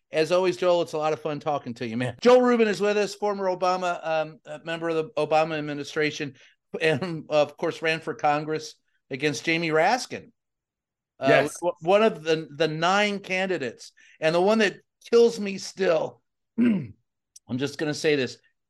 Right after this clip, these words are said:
Speaker 1: David Trone, running for senator now, who, uh, lost to, uh, lost to Jamie and then ran, reinvented himself as a poor farmer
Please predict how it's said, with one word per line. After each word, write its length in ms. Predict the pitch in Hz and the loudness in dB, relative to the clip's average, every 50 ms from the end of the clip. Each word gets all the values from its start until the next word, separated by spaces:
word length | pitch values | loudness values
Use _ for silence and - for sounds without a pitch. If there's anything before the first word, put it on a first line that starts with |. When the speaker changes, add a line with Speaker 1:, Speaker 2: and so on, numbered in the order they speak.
| _ - | _ 2
Speaker 1:
David 320 | 156 170 180 180 196 - | 4 4 4 2 0 -2
Trone, 580 | - - 190 185 175 165 143 127 113 107 107 - _ _ _ _ _ _ _ _ | -2 -2 2 2 4 4 2 0 0 -4 -8 -14 _ _ _ _ _ _ _ _
running 400 | - 156 170 180 185 185 185 185 | 0 2 4 4 2 0 -2 -4
for 320 | 165 - - 175 170 160 156 | -8 -8 -6 -6 -4 -4 -4
senator 960 | - - - - - - - 226 214 208 196 175 151 - - 127 110 107 104 | -6 -8 -8 -8 -8 -4 0 2 2 2 2 0 -2 -4 -8 -12 -12 -10 -6
now, 480 | 110 110 107 95 87 85 92 104 - _ _ _ _ _ _ _ _ - | -4 -4 -4 -4 -6 -8 -12 -14 -16 _ _ _ _ _ _ _ _ 0
who, 260 | 175 170 165 165 165 156 | 2 4 4 4 2 4
uh, 260 | 165 165 156 151 151 156 143 - 147 | 4 6 6 6 4 2 -2 -6 -2
lost 520 | 156 170 180 190 196 208 190 - - - - | 2 6 8 8 8 8 6 4 -2 -4 0
to, 260 | - 185 165 160 160 | 4 6 8 8 10
uh, 240 | 156 143 143 147 139 - - _ _ _ _ _ _ - 165 | 10 10 8 6 4 2 -2 _ _ _ _ _ _ 0 4
lost 360 | 190 214 240 240 240 - - | 6 8 8 6 4 0 -6
to 80 | 185 | -8
Jamie 500 | 151 135 151 156 143 139 135 139 151 165 | -4 -2 -2 -2 0 -2 -2 -2 -2 -2
and 140 | 165 156 160 | -2 -2 -2
then 260 | 160 165 160 160 151 131 | -2 -2 -4 -4 -8 -10
ran, 500 | 135 151 170 180 185 190 185 185 175 175 | -8 -4 -2 -2 0 0 0 0 0 -2
reinvented 640 | 156 151 185 202 196 185 156 175 185 185 185 180 165 | -6 -8 -6 -6 -4 -4 -2 -2 -2 0 0 -2 -2
himself 520 | 170 160 143 - - 160 156 160 156 - | -4 -6 -6 -4 -2 0 0 0 0 -4
as 140 | 151 123 143 | -8 -10 -10
a 40 | - | -10
poor 260 | - - 165 156 147 | -6 -4 -2 -2 -2
farmer 520 | - - 156 156 151 143 127 113 110 104 | -2 -2 -2 -2 -2 -2 -4 -6 -8 -8